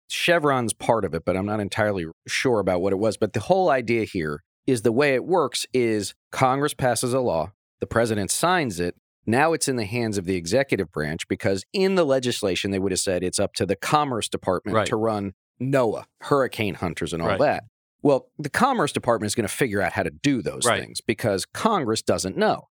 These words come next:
Speaker 2: It's Congress's ability to shift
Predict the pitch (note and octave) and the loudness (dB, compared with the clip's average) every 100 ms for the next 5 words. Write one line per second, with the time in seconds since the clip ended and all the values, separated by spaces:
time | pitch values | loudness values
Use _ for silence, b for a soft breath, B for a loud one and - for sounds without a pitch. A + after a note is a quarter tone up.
0 | - D3 C#3+ - - D#3+ D#3 D3+ - C#3+ | -2 0 0 -4 0 2 2 -2 -6 -8
1 | C#3 A2 C3+ C#3+ C3 B2 B2 - - B2+ | -10 -4 0 0 0 -2 -4 -6 -2 0
2 | G#2+ - - C#3+ C#3 | 0 -6 -2 0 0